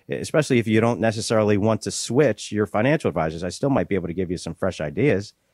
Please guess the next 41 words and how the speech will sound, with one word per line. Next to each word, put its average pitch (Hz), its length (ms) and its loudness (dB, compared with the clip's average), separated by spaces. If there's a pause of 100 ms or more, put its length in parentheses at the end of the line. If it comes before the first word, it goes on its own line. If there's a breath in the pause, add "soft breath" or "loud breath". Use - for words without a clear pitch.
(480)
Um, 95 320 2
because, - 260 -2
w-, 117 140 0
look, 147 160 2
when 101 100 2
it 95 60 -2
comes 135 200 0
to - 100 2
our 107 100 4
money, 104 380 2 (560)
uh, 78 140 -4
we 113 160 2
don't 156 140 4
want 135 100 2
to 123 40 -2
get 117 180 0
too 117 180 0
complacent. 87 680 -2 (720)
Sometimes, 131 500 0
just 156 180 0
like 143 140 2
with 123 180 2
any 127 260 2
other 117 220 4
relationship, 98 800 0
think 156 160 -2
about 76 300 0
it, 60 100 -12 (340)
they 123 200 -2
grow 131 200 4
stale 120 600 0 (240)
from 92 180 -4
time 92 240 0
to 87 80 -4
time. 73 380 -4 (460)
Uh, 85 160 -4
you 71 260 -10
know, 87 120 -4
a 82 60 -6
current 127 340 2
advisor 107 640 2